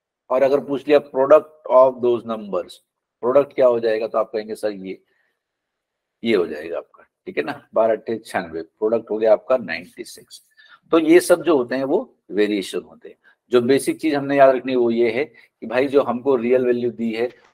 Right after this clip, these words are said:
वो किस चीज की है, आप कहेंगे, "सर वो एलसीएम था।" तो इसलिए रेशियो का भी हमने क्या लिया, रेशियो का भी हमने एलसीएम लिया, वो सिक्स आया,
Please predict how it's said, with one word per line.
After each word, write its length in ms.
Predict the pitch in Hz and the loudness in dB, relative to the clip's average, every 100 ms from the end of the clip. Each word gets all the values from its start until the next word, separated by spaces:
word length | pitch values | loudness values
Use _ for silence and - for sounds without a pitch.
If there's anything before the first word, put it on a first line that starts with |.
| - | -14
वो 60 | |
किस 280 | - - - | -6 -6 -6
चीज 180 | 120 95 | -12 -10
की 120 | 117 | -4
है, 60 | 113 | 2
आप 180 | 110 - | 2 2
कहेंगे, 200 | 110 110 | -2 -2
"सर 160 | 110 | 0
वो 120 | 110 | 0
एलसीएम 480 | 113 107 110 139 123 | 2 0 0 0 -2
था।" 180 | 110 110 117 - _ | 0 -2 -2 -12 _
तो 60 | 110 | -8
इसलिए 280 | 110 120 113 | -4 0 2
रेशियो 360 | 104 104 - 110 | 0 -2 -2 0
का 80 | |
भी 120 | 113 107 | 0 -2
हमने 320 | 113 113 113 | -6 -12 -4
क्या 140 | 113 | 0
लिया, 320 | 113 101 95 107 - _ _ | 0 0 -2 -2 -4 _ _
रेशियो 360 | 95 113 113 120 | -2 -2 0 0
का 120 | 117 | 2
भी 140 | 107 107 | 0 -2
हमने 280 | 107 110 - | -6 -10 -6
एलसीएम 420 | 104 107 131 113 | -4 -4 -2 -4
लिया, 220 | 104 101 107 - | -2 -2 -4 -6
वो 100 | 120 | -6
सिक्स 380 | 113 156 - - | -4 -4 -4 2
आया, 260 | 101 92 | 4 4